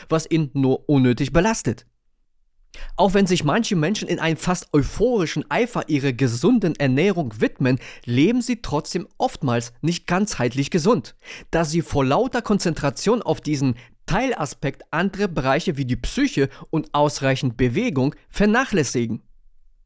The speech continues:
Ganzheitliche Gesundheit schließt alle Faktoren mit ein. Beispielsweise ist die Interaktion mit der Familie, den Freunden und Bekannten, also den Menschen, die wir lieben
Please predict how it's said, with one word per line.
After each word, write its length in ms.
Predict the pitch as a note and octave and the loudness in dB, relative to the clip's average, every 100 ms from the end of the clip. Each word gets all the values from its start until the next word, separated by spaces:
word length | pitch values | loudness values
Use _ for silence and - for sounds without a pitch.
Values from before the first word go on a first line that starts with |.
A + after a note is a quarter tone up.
| _ - | _ 0
Ganzheitliche 640 | E3+ A3+ G#3 F#3+ F3+ F3+ | 2 4 2 2 2 2
Gesundheit 480 | D3+ B2+ G3+ F#3+ - | 2 2 2 0 -2
schließt 300 | D#3+ - - | -4 -4 -2
alle 180 | F#3 G#3 | 0 2
Faktoren 480 | - E3 - F#3 F#3 | 0 -4 0 0 2
mit 220 | F3 - | 0 0
ein. 240 | F#3+ D3+ | -2 2
Beispielsweise 600 | C3 F3+ G3 - D#3 D#3+ E3 | 2 0 -2 0 0 0 0
ist 220 | D#3 - | -2 0
die 140 | D3+ - _ | -2 -2 _
Interaktion 720 | F#3+ G3+ E3+ F3 - F3 D#3+ | 0 2 -2 -4 -4 -2 0
mit 140 | C#3+ | 0
der 80 | D3 | 0
Familie, 560 | D3+ D3 D#3+ G#3 C3 A#2 - - | 0 0 2 2 2 -2 -10 -4
den 140 | D3+ | -2
Freunden 460 | - D#3 F#3+ G#3 D#3 | 0 2 2 2 -2
und 180 | C3 A#2 | -4 -4
Bekannten, 420 | C3 E3+ A3 F3+ | -4 0 0 0
also 220 | C#3 C3+ | -2 -2
den 240 | B2 C#3+ | 0 0
Menschen, 340 | D3 G#3+ G3+ D3+ | 0 -2 -2 -2
die 140 | C#3+ | -2
wir 120 | C#3 C#3 | -2 -2
lieben 260 | F3 E3+ | -2 -4